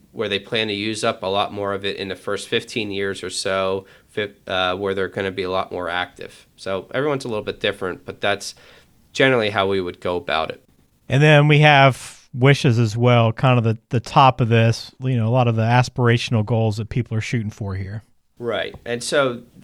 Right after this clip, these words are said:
Speaker 1: again, this can be something like leaving money behind to a charity or leaving money behind to your heirs, a, a specific amount. And again, this could be something that could be a primary need, but for some people, I know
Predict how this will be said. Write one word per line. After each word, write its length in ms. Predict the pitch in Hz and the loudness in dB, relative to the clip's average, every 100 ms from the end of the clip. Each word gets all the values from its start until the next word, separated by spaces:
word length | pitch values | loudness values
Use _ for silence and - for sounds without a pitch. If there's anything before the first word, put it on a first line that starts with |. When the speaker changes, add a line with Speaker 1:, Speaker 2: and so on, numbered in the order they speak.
| - | -10
Speaker 1:
again, 340 | 120 123 110 | -6 -2 -2
this 220 | 117 131 | -4 -6
can 260 | - - 117 | -8 -8 -6
be 340 | 117 110 110 | -4 -2 -2
something 640 | 107 - 107 107 107 101 110 _ _ _ _ | -4 -8 -8 -6 -6 -6 -10 _ _ _ _
like 440 | 101 98 92 - - _ _ - | -8 -8 -8 -14 -20 _ _ -18
leaving 800 | 110 110 113 110 107 104 107 117 _ _ | -8 -6 -2 -2 -4 -8 -12 -16 _ _
money 260 | 110 110 | -6 -4
behind 340 | 107 101 113 104 | -4 -2 -2 -2
to 80 | 101 | -6
a 60 | |
charity 600 | 92 113 107 110 113 113 _ | -4 -2 -2 -2 -6 -8 _
or 460 | 92 90 85 85 82 | -8 -6 -6 -10 -14
leaving 400 | 90 101 101 104 | -16 -12 -8 -6
money 260 | 104 104 104 | -4 -4 -4
behind 460 | 98 95 95 98 95 | -6 -6 -6 -8 -8
to 100 | 98 | -8
your 240 | 92 90 | -8 -6
heirs, 400 | 92 98 104 101 | -6 -4 -6 -8
a, 120 | 90 - | -10 -10
a 40 | |
specific 560 | - - - 101 95 - | -12 -12 -10 -10 -12 -12
amount. 420 | 90 92 117 - _ - | -6 -2 -2 -4 _ -8
And 180 | 98 | -4
again, 280 | 104 123 101 | -2 0 0
this 220 | 110 - | -2 -4
could 160 | - 120 | -4 -6
be 100 | 120 | -4
something 300 | - 104 101 | -6 -6 -4
that 140 | 101 | -4
could 140 | - 98 | -4 -6
be 140 | 101 | -4
a 60 | 92 | -4
primary 600 | - - 110 107 98 90 | -6 -4 -4 -4 -6 -6
need, 460 | 110 127 101 95 _ _ - - _ | -4 -4 -4 -10 _ _ -20 -20 _
but 280 | 107 104 - | -2 -2 -4
for 160 | - | -8
some 260 | 104 - 107 | -6 -4 -4
people, 520 | 104 107 - 110 110 - _ _ _ _ _ | -4 -8 -6 -6 -6 -10 _ _ _ _ _
I 160 | 104 104 | 0 0
know 480 | 107 107 104 101 | 2 2 2 0